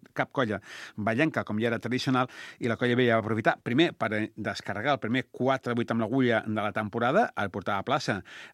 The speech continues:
Enguany només l'havien descarregat a la colla Joves Xiquets de Tarragona, eh, eh, i la colla Joves dels Xiquets de Valls, i la colla vella s'hi ha afegit aquesta temporada amb aquest quatre de vuit amb l'agulla, el primer de l'any, i en segona ronda aquest onzè tres de nou fora, que, com ja dèiem, el darrer castell de nou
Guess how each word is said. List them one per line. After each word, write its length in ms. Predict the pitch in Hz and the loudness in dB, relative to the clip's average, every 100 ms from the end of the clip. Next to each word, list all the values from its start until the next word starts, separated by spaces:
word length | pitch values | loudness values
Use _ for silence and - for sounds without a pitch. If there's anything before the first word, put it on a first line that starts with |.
| 98 | -6
Enguany 300 | 104 113 107 | -2 0 0
només 240 | 107 107 | 0 0
l'havien 240 | 104 107 101 | 0 0 -2
descarregat 600 | 101 - 101 101 113 - | -6 -6 -4 -2 -4 -4
a 140 | 107 98 | -4 -4
la 140 | 92 | -4
colla 220 | 107 104 95 | -4 -4 -2
Joves 220 | 113 104 | -4 -4
Xiquets 320 | 110 110 95 | -6 -4 -2
de 120 | 107 104 98 - | 0 0 0 -4
Tarragona, 460 | 98 104 151 123 | -4 -2 0 0
eh, 380 | 101 - - - | -4 -12 -10 -6
eh, 1000 | 104 95 92 87 87 85 82 80 - 101 98 131 | -2 -2 -4 -6 -8 -12 -12 -14 -10 -8 -2 0
i 60 | |
la 60 | 123 | 0
colla 300 | 123 107 104 | 0 -2 -2
Joves 380 | 98 139 117 95 | -2 -2 0 -2
dels 100 | 101 | -4
Xiquets 380 | - 107 104 95 | -4 -4 -4 0
de 80 | 135 | 2
Valls, 220 | 180 - - | 2 -2 -4
i 80 | 131 | -2
la 80 | 110 | 0
colla 240 | 117 113 | 0 -2
vella 160 | 107 120 | -2 -2
s'hi 160 | - | -4
ha 0 | |
afegit 320 | 113 101 113 104 | -4 -2 -4 -6
aquesta 240 | 95 104 | -8 -4
temporada 240 | 110 107 | -4 -2
amb 120 | 110 104 | -2 -2
aquest 180 | 113 - | -4 -4
quatre 240 | 110 113 | -4 -2
de 60 | 107 | -2
vuit 100 | 139 | 0
amb 80 | |
l'agulla, 240 | 113 117 117 | 0 0 -2
el 60 | |
primer 180 | 110 107 | -2 -2
de 60 | 127 | 0
l'any, 160 | 120 - - 127 | -2 -6 -2 2
i 60 | 165 - | 2 0
en 160 | 98 | -6
segona 300 | - 107 110 | -4 -2 -2
ronda 220 | 107 110 123 | -2 -2 -2
aquest 180 | 117 120 - | -4 -4 2
onzè 380 | 165 123 117 113 - - - - | 2 2 0 -2 -6 -18 -10 -4
tres 240 | 120 120 | -2 0
de 80 | 113 | -2
nou 160 | 107 104 | -4 0
fora, 240 | 160 160 | 2 2
que, 140 | 110 95 | 0 -2
com 80 | 107 | 0
ja 80 | |
dèiem, 320 | 107 104 123 - 95 | 0 0 0 -2 -6
el 160 | 92 95 92 | -4 -4 -4
darrer 220 | 92 107 117 | -2 -2 -4
castell 240 | 107 113 | -2 -2
de 80 | 110 | 0
nou 160 | 110 | -2